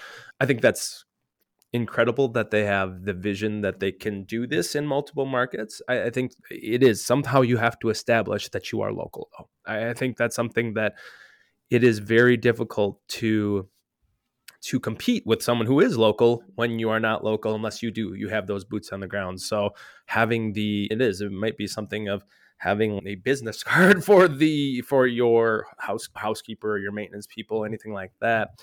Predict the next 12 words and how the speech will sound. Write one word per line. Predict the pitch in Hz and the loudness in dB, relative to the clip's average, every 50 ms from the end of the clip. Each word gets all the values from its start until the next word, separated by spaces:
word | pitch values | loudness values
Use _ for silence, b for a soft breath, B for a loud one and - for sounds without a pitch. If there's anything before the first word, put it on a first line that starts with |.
| B B 123 123 | B B -6 -2
It | 113 113 | 0 0
is, | 113 104 - _ - | 0 0 -2 _ -2
I | 127 | 2
think | 123 139 127 | 2 2 2
a | 117 | 2
lot | 113 107 110 110 123 131 | 2 2 4 4 4 2
of | 120 | 2
the | 110 104 | -2 -4
support | - - - - _ - - - 127 131 135 127 - 127 | -6 -6 -10 -12 _ -10 -4 0 2 2 2 2 -2 -6
does | 123 117 123 127 117 127 | -2 0 0 0 0 2
go | - 117 113 98 | 2 2 2 4
back | - 110 101 104 107 - | 2 2 2 2 0 -4